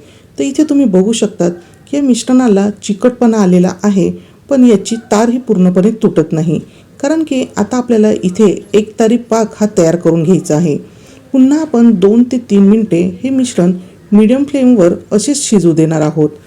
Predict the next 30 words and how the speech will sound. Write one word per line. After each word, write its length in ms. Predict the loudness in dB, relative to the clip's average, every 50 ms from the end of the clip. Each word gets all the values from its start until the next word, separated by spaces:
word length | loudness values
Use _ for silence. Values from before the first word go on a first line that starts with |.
| -20 -20 -20 -20 -20 -20 -20 -12
आपल्याला 400 | -8 -8 -2 0 0 2 2 2
ज्यावेळेस 540 | 0 2 2 2 2 2 2 2 0 0 -4 -14 -18 -20 -20 -20 -20 _ -2 0
याचा 240 | 0 0 2 0
पाक 340 | 0 0 0 -4 -4 -4 -4 -4
चेक 220 | -4 -4 -4 0
करायचा 320 | 0 2 2 2 0 -2 -6 -4
असतो, 300 | -4 -6 -6 -4 -4 -4 -4
त्यावेळेस 420 | -2 -2 0 0 2 0 0 -2
आपल्याला 480 | -6 -8 -4 -2 -2 0 0 0 0 -2 -4 -2
गॅसची 300 | -2 -2 -2 -2 -4 -8
फ्लेम 220 | -2 0 0 0 0 -4 -6
अगदी 320 | -10 -10 -6 -4 0 2
लो 100 | 2 2
ठेवायची 420 | 2 0 0 0 0 0 0 -2
आहे 240 | -2 0 0 -2 -4 -6 -8 -16 -20 -20 -20 -20 -10 -4
आणि 160 | -2 -2 -2
पुन्हा 380 | -2 0 0 2 2 2 2
आता 180 | 0 -2 -2 -4
आपण 300 | -4 -2 0 0 0 0 -2 -4 -14 -20 -20 _ -4 -2
medium 320 | 0 2 2 2 2 0 0 -2
to 80 | -4 -6 -6 -8
high 200 | -6 -2 -2 -2 0 0
फ्लेमवर 420 | -2 0 0 2 2 2 2 0 0 -4 -4 0
हे 60 | 2
मिश्रण 400 | 2 2 2 0 -2 -2 -2 -2 -2 -4
असेही 340 | -6 -2 0 0 0 0 0
शिजवून 400 | -4 0 0 0 0 0 0 0
घेणार 240 | 0 0 0 0 -2
आहोत. 260 | -2 -2 -4 -6 -8 -8 -14 -20 -20 _ _ _ _ _ -12
साधारणतः 640 | -8 -4 -4 0 0 0 0 0 -2 -2 -2 -4